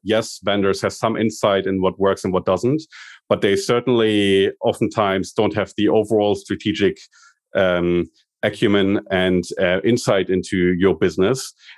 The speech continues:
And they, um, they also, you know, ob-, obviously have a conflict of interest because, um, they have an interest in, uh, selling whatever strategy aligns with their specific technology solutions. Yeah.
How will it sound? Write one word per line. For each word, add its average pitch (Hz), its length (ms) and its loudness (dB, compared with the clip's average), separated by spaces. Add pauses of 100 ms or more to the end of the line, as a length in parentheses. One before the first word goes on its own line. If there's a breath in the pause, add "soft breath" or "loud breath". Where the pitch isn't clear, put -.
And 98 140 0
they, 95 400 0
um, 92 560 0
they 101 140 2
also, 95 880 0
you 95 80 0
know, 98 120 0
ob-, 101 320 -2
obviously 92 300 0
have 90 80 0
a 95 80 0
conflict 104 400 -2
of 87 100 -2
interest 104 480 0
because, 90 480 -2
um, 92 360 0
they 101 120 0
have 98 160 0
an 101 80 0
interest 98 600 -2
in, 92 380 0 (380 loud breath)
uh, 92 140 2
selling 104 480 0
whatever 98 300 0
strategy 92 720 -2
aligns 92 560 0
with 92 140 -2
their 95 140 2
specific 92 460 -4
technology 87 460 -2
solutions. 80 720 -6
Yeah. 82 220 0